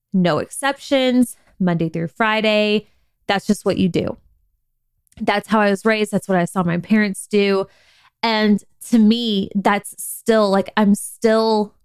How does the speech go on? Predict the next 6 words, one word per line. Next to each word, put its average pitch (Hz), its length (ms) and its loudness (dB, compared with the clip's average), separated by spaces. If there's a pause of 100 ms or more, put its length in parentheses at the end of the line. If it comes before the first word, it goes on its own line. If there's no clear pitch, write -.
caught 202 500 -2
in 196 180 2
that 180 200 -2
paradigm 180 680 -4 (120)
of, 180 380 -2 (640)
"Okay, 190 480 -2